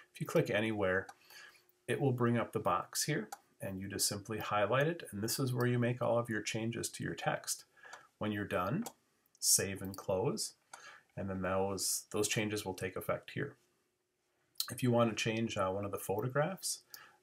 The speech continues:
you click on that as well, and you can see that all the photographs, um, that I have in here are six hundred by five hundred.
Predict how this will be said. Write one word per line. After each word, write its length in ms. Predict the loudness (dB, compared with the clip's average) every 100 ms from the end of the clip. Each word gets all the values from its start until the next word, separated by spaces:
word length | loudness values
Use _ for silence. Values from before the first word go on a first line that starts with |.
| -10
you 120 | -10
click 300 | -4 -4 -2
on 100 | -4
that 200 | -2 -4
as 180 | -4 2
well, 320 | 4 4 0 -12 _ _ -10
and 200 | -6 -6
you 100 | -4
can 340 | -4 -4 -2
see 240 | 0 2 4
that 240 | 2 0 -8 -18 -18 _
all 140 | 8 10
the 80 | 8
photographs, 720 | 8 8 10 6 6 0 -2
um, 320 | -4 -4 -8 _ _ _ _ _ -18 -6
that 180 | 0 4
I 120 | 4
have 220 | 4 2
in 80 | 0
here 200 | -2 -2
are 120 | 0
six 280 | 0 0 0
hundred 360 | 0 2 0 0
by 140 | -2
five 340 | 2 2 4 4
hundred. 360 | 4 4 0